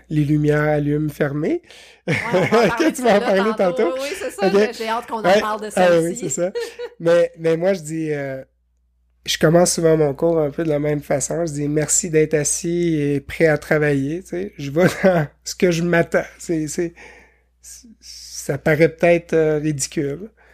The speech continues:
Speaker 1: mais pour moi, les élèves, « OK, ouais. » Puis là, ils s'assoient. Puis c'est des élèves de secondaire trois, c'est quand même
Speaker 2: Ouais,
Speaker 1: pas,
Speaker 2: puis tu
Speaker 1: pas
Speaker 2: commences
Speaker 1: une année difficile, mais pour moi, c'est important.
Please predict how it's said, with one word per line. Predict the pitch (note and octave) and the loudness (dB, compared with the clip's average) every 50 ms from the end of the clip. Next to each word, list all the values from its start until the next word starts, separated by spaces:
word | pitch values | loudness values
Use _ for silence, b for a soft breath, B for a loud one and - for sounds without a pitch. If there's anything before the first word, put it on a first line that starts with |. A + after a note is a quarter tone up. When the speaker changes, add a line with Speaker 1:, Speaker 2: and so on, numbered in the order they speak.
| b b b b - | b b b b -4
Speaker 1:
mais | D#3+ D3 | -4 -2
pour | D3+ E3+ D3 C#3+ | 0 0 0 2
moi, | D3+ D#3+ F3 F3 | 4 6 6 6
les | E3 D#3 C#3+ D3 | 4 2 2 2
élèves, « | D3 D3 D#3+ E3 E3 - | 2 2 2 0 0 -4
OK, | D#3 - - | -10 -8 -6
ouais. » | F3 D#3+ D3+ C#3+ C#3+ - | -4 -4 -4 -4 -8 -8
Puis | - D3 | -4 -2
là, | D3+ | -2
ils | D#3 D3 | 0 2
s'assoient. | - E3 C#3+ - - D#3+ - _ _ _ b b b b b b b b b b _ _ | 2 0 0 0 -4 -10 -12 _ _ _ b b b b b b b b b b _ _
Puis | - - - | -14 -10 -6
c'est | - D#3+ D#3 | -2 -2 -2
des | C#3+ C#3 C#3+ C#3 C#3+ | -2 -2 -2 -2 0
élèves | C#3+ D3 D#3+ F3 | 0 0 0 0
de | E3+ | 0
secondaire | D3+ - D#3+ D#3+ D3 C#3+ D3+ D3+ C#3 - - | -2 0 2 2 2 2 2 0 0 -2 -6
trois, | - - D#3 F#3 G#3+ | -10 -10 -8 -8 -8
c'est | G#3+ - | -6 -4
quand | - D3+ D3 | -4 -4 -2
même | D3+ D3+ D#3+ F3 F3+ E3+ D#3 D3 - _ _ | 0 2 2 2 2 2 0 -4 -8 _ _
Speaker 2:
Ouais, | - G#3+ A3 G3+ - | -4 -2 -2 -2 -2
Speaker 1:
pas, | - F#3+ | 0 4
Speaker 2:
puis | F#3 F#3 | 4 6
tu | F#3 F#3 | 6 4
Speaker 1:
pas | F3+ | 4
Speaker 2:
commences | G#3 G#3 G3+ G#3 | 4 6 6 8
Speaker 1:
une | G#3 G3+ G3 | 8 8 6
année | F#3 F#3 F#3+ G3 G3+ | 6 6 6 4 4
difficile, | F3 E3 - - - - G3 A3 F4+ E4+ | 2 0 -6 -6 -2 0 0 0 0 0
mais | A#3 G3 | 0 0
pour | - - F#3 F3 | 2 0 -2 0
moi, | F3 F#3+ G#3+ | 0 0 0
c'est | A3 - - | 0 0 -2
important. | F#3 F3+ - D#3 - - F3+ F#3+ | -2 0 -2 -4 -4 -2 -4 -4